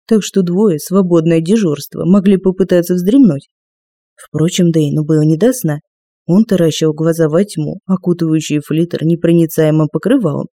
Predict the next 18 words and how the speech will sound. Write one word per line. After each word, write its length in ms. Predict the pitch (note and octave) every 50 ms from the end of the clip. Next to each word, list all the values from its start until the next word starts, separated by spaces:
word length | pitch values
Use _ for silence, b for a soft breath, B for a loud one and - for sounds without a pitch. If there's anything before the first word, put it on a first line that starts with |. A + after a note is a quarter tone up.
| _ _ _ _ _ _ _ _ _ _ _ -
Он 140 | G3+ G3+
не 100 | G#3 A3
догадался 580 | G3+ G3 G#3+ A#3 B3+ G#3+ F3+ D#3+ E3+ E3+ - G3+
засечь 400 | G3+ A3 A#3+ - - F#3 E3 -
время, 400 | F3+ G3+ G3 E3+ C#3+ C#3+ C#3+ - -
когда 280 | - G#3 F#3+ F#3 F#3 F3
увидел 400 | F3 F#3 F#3+ F#3 E3 D#3+ D#3+ D#3+
первую 420 | D#3+ - D#3+ D#3 D3+ D#3 G3 B3+
вспышку. 500 | - - - - C#3+ C#3+ - - - - - _ _ _ _ _ _ _ _ -
Острый 340 | D3 E3 F#3 - - F#3+ F#3+
огненный 440 | E3+ D#3+ D3+ D#3+ D#3+ D#3+ E3+ F#3+
луч, 240 | F#3+ D#3 C#3+ C#3 - _ _
прорезавший 680 | - F#3+ F#3+ F#3 E3 D#3+ D#3 D3+ D#3+ D3+ - - D#3+
небо 280 | D#3 D#3 D3+ D3+ D3+ D#3
на 120 | F3+ B3
западе. 440 | C4 - E3 C#3+ - - - - - - _ _ _ _ _ _ _ _ _ _ _ _ _
Он 200 | - C3+ F3+ A#3+
вскрикнул. 520 | A#3 - - A3 D#3 C#3 - - C#3 D#3